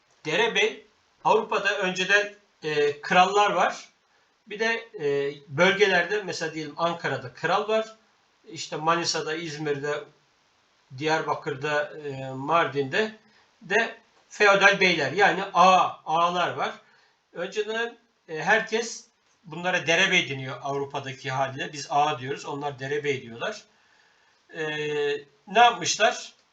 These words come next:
Kendi askerleri varmış bu derebeylerin, şövalye diyoruz bunlara. E, oturdukları bölgeye de şato, saraylarında da şato deniyor. Her derebeyin kendi askeri var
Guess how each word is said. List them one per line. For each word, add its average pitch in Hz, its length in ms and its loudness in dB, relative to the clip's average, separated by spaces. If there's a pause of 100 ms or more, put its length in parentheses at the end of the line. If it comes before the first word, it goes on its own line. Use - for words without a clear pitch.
(480)
Kendi 208 300 2
askerleri 202 540 4
varmış 165 280 2
bu 143 140 -8
derebeylerin, 147 560 0
şövalye 143 540 0
diyoruz 120 260 -10
bunlara. 135 460 -6 (420)
E, 143 220 -2
oturdukları 196 720 -2
bölgeye 180 400 2
de 220 80 2
şato, 190 640 2
saraylarında 160 720 0
da 139 60 -4
şato 180 420 -4
deniyor. 156 300 -6 (380)
Her 220 280 4
derebeyin 160 420 -2
kendi 151 280 -6
askeri 165 400 -4
var 208 300 0